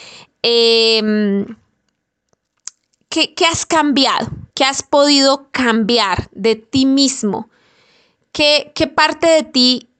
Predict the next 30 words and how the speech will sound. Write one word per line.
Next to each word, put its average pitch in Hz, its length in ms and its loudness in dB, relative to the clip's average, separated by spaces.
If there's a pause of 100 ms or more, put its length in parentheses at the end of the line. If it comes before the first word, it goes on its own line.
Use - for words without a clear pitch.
se, - 760 -4
se 240 400 -4
quedó 233 920 2
en, 233 440 0 (100)
en 208 260 0
lo 202 100 2
ya 233 380 -2
conocido? 269 880 0 (140)
¿En 202 520 -2 (400)
qué 240 120 -2
parte 277 500 -2
de 294 140 2
ti 240 200 -4
se 247 220 -4
quedó 220 640 2
en, 233 440 0
en 226 220 2
la 208 260 0
comodidad? 226 1000 2 (520)
¿Qué 233 80 0
parte 262 540 -2
de 262 160 2
ti 220 220 -4
se 240 220 -4
quedó 202 360 2
en, 214 260 -2
en 226 160 0
esa 226 280 -2
zona 240 440 0
segura? 233 720 0